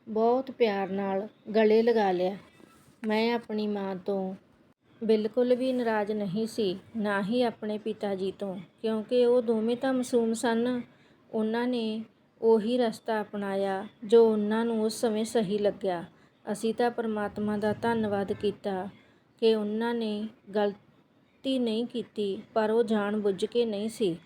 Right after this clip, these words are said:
ਮੈਂ ਆਪਣੇ ਘਰ ਵਿੱਚ ਉਹਨਾਂ ਨੂੰ ਰਾਣੀ ਵਰਗਾ ਦਰਜਾ ਦਿੱਤਾ।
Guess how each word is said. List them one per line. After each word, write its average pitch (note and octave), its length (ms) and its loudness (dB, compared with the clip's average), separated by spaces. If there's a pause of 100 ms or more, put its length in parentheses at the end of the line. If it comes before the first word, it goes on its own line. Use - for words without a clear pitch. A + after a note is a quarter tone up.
(560)
ਮੈਂ A3+ 340 0
ਆਪਣੇ G#3+ 320 -6
ਘਰ A#3 300 -2
ਵਿੱਚ G3 540 -4 (280)
ਉਹਨਾਂ A3 320 -2
ਨੂੰ B3 160 0
ਰਾਣੀ G#3+ 340 -2
ਵਰਗਾ G#3 340 -2
ਦਰਜਾ G3 420 0
ਦਿੱਤਾ। F3+ 420 -4